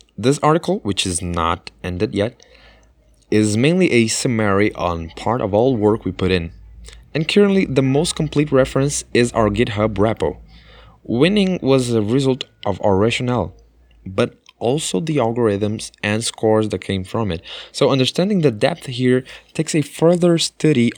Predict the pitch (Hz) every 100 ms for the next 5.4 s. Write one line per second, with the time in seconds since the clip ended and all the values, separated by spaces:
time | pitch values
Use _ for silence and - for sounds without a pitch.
0 | - 107 95 92 107 156 - 117 101 95
1 | 82 87 - - _ _ _ _ _ _
2 | _ _ _ _ _ _ _ _ _ -
3 | 98 90 107 110 98 90 95 117 _ _
4 | _ - 92 - 92 92 95 87 - 71
5 | - - -